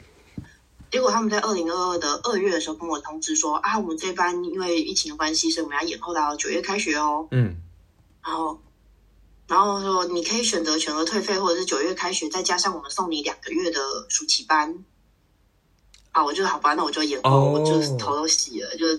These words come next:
Speaker 1: 工作也辞了，也不能不去了，所以就好吧，那我就选暑期班，再加上那个九月的延后开学。
Speaker 2: 嗯，嗯。
Speaker 1: 然后，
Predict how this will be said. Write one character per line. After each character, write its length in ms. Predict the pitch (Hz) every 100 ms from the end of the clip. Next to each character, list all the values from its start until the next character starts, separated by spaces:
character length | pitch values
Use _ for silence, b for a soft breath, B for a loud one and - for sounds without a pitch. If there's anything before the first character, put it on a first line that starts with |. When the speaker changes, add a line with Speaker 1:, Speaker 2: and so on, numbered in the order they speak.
| - -
Speaker 1:
工 160 | -
作 140 | - 165
也 80 |
辞 220 | - - 139
了， 300 | 147 131 - B B B B _ _ - -
也 120 | 165
不 80 | 208
能 140 | 175
不 60 | 151
去 200 | - 165
了， 120 | 170
所 120 | 170
以 80 | 165
就 100 | 170
好 180 | 156 147
吧， 140 | 143 160
那 80 |
我 80 | 165
就 100 | 170
选 200 | 175 151
暑 140 | - 156
期 160 | -
班， 140 | 151 160
再 120 | 165
加 140 | 160
上 200 | 160 165
那 80 | 156
个 100 | 147
九 200 | 139 139
月 120 | 160
的 80 | 143 131
延 100 | 113
后 160 | - -
开 200 | 113 107
学。 260 | - - _ - _ - - 123
Speaker 2:
嗯， 320 | 120 85 -
嗯。 120 | 90
Speaker 1:
然 100 | 92
后， 360 | 85 202 170